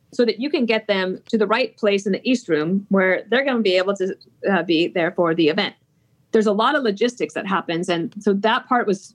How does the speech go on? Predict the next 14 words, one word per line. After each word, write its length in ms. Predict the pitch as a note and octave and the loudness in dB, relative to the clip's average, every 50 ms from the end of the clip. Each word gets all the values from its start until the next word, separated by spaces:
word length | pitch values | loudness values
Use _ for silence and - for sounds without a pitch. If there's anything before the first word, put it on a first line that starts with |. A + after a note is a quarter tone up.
| - G#3+ | -6 -2
very 280 | F#3 G#3+ G#3+ G#3+ G#3 | 0 0 2 0 0
important 380 | G3 G3+ G3 G3+ G3 - - G3 | -2 -2 -2 -2 -2 -2 -2 -4
to 60 | G3 | -2
me 100 | F#3+ F3+ | -2 -2
as 100 | F3 F3 | 0 0
well. 280 | F#3+ F3+ F3 E3+ F3 _ _ _ - _ - - _ _ _ _ _ _ _ _ _ _ _ _ _ _ _ | 0 0 0 0 -4 _ _ _ -20 _ -20 -20 _ _ _ _ _ _ _ _ _ _ _ _ _ _ _
When 300 | - A3+ B3 C4 C4+ C4 | 2 2 4 2 0 0
President 520 | A#3 - D4+ D4 D#4 F#4 F4+ E4+ B3+ G#3 A3 | 0 0 0 0 2 2 2 0 0 -2 0
Bush 280 | A#3 A#3+ A#3 A3+ - - | 0 2 0 0 -2 0
invited 720 | - G#3+ G#3+ G3+ G#3 G3+ G3+ G3+ G3+ G3+ F#3+ F#3 F#3+ - - - | 2 2 2 2 2 2 2 2 2 2 0 0 -2 -6 -6 -4
Barack 300 | - G3+ F#3+ F#3+ G#3 G#3+ | 0 2 2 2 2 0
Obama, 600 | G#3+ G#3+ G3 G3 F#3+ F#3+ F3+ E3+ E3+ F3+ G#3 G#3+ - _ _ - | 0 -2 0 0 0 0 0 0 -2 -2 -4 -6 -10 _ _ -6
the 140 | G3 F3+ | -4 -4
president-elect 840 | F#3+ - F3+ F3 G3+ A3 B3 C#4 C4+ G#3+ F3+ E3+ E3+ F#3 - - - | -2 0 0 0 2 2 2 2 2 2 2 0 0 -4 -6 -12 -20